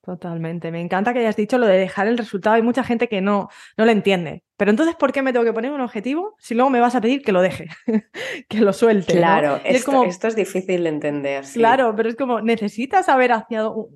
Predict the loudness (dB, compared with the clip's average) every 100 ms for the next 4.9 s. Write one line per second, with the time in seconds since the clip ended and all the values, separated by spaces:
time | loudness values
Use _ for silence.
0 | -12 -8 -4 0 2 2 2 -2 0 -2
1 | -4 -4 0 0 0 -2 -2 -2 0 -2
2 | 0 -2 -4 -2 2 2 2 2 0 -2
3 | -2 -2 -4 -6 -20 -20 -20 _ _ -2
4 | 2 2 0 0 0 0 0 -2 -6